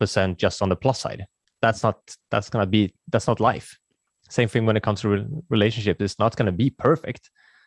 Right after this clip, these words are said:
Uh, we have this internal joke, me and Christina, that we love each other to ninety-five percent because the rest of the five percent is kind of annoying sides and annoying habits and stuff. And that has to be okay. And when she do an annoying thing, I can just say, like,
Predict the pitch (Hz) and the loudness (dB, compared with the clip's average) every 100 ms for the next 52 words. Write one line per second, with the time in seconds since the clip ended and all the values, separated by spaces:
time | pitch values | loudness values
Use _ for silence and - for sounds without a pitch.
0 | _ - 98 101 113 123 113 - - 104 | _ -4 -2 2 2 4 2 -2 -4 -6
1 | - 110 110 98 104 117 - 107 101 101 | 0 2 2 2 2 2 -2 -2 -2 -2
2 | 110 110 107 101 - - - _ _ _ | 0 2 2 0 -2 -12 -20 _ _ _
3 | _ _ _ _ _ _ 117 113 110 - | _ _ _ _ _ _ 4 4 4 2
4 | 107 101 - 98 101 107 101 107 107 104 | 0 0 0 0 0 0 -2 -2 0 -2
5 | 110 151 - - - 95 - _ 98 104 | -4 -6 -8 -4 -2 -2 -4 _ 2 2
6 | - 107 104 107 101 104 98 101 - _ | 2 -2 0 0 0 -2 -2 -6 -8 _
7 | _ _ _ 107 101 95 104 104 107 - | _ _ _ -2 -2 0 2 4 2 2
8 | 107 107 98 90 87 - - - - 107 | 2 0 -2 -8 -8 -10 -20 -20 -2 0
9 | 107 107 107 98 98 98 101 107 113 107 | 2 2 2 2 0 0 0 0 0 0
10 | 107 117 120 - - 107 123 117 - 123 | 0 0 -2 -4 -2 0 2 0 0 0
11 | - 151 - 117 110 110 117 123 127 - | 0 -2 -4 -4 -2 0 4 4 4 -2
12 | _ _ _ _ 110 117 123 127 135 156 | _ _ _ _ 0 4 4 2 2 0
13 | 127 123 117 117 123 123 120 - | 0 0 0 0 2 2 2 0